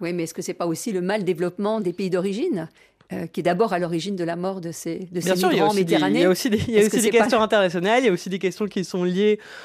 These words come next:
Speaker 2: aussi au modèle, euh, capitaliste occidental qu'on a importé dans ces pays-là. Donc en fait, on est aussi responsable en partie des causes. Euh, il faut évidemment agir à plusieurs niveaux.
Speaker 1: Alors, euh, les élections présidentielles,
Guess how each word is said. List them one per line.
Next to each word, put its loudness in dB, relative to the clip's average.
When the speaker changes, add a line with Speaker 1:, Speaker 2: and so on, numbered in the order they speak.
Speaker 2:
aussi 2
au 2
modèle, 2
euh, 2
capitaliste -2
occidental -2
qu'on -8
a -4
importé -2
dans -4
ces -8
pays-là. -2
Donc -4
en -2
fait, -6
on -4
est -8
aussi -4
responsable -4
en -4
partie -8
des -6
causes. -2
Euh, -4
il -4
faut -4
évidemment 0
agir -2
à -4
plusieurs -8
niveaux. -4
Speaker 1:
Alors, 0
euh, 0
les 0
élections -2
présidentielles, -6